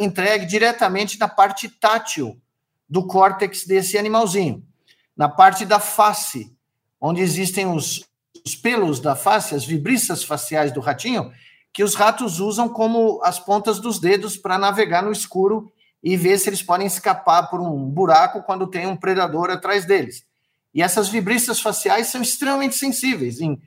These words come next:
em um décimo de segundo, o rato julga se a abertura do buraco no chão é capaz dele passar pelo buraco pra escapar.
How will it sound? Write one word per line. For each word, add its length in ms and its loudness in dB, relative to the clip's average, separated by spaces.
em 400 -2
um 200 2
décimo 440 2
de 120 -4
segundo, 480 -2
o 40 0
rato 440 2
julga 580 -2
se 220 -2
a 40 8
abertura 460 2
do 120 0
buraco 420 4
no 140 -6
chão 360 0
é 120 0
capaz 440 0
dele 200 0
passar 400 0
pelo 180 -6
buraco 380 2
pra 80 -8
escapar. 440 -2